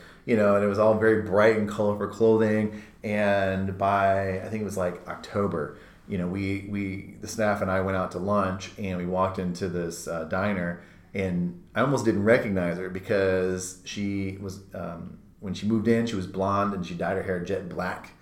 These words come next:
She was wearing, like, like I said, when she moved in, she was wearing a lot of colorful clothing and pastels. And when I saw her,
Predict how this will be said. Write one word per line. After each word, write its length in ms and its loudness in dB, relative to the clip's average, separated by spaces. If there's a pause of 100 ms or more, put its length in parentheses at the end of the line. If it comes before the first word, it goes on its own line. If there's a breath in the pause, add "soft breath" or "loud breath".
(380 loud breath)
She 120 -8
was 120 -2
wearing, 400 -2
like, 460 -8
like 140 -6
I 40 -4
said, 200 -2
when 100 -8
she 100 -6
moved 240 -2
in, 300 2
she 100 -2
was 140 -6
wearing 300 -2
a 40 -2
lot 220 2
of 80 -6
colorful 400 4
clothing 560 4
and 120 -2
pastels. 600 4
And 180 -2
when 100 -2
I 100 -4
saw 260 2
her, 260 2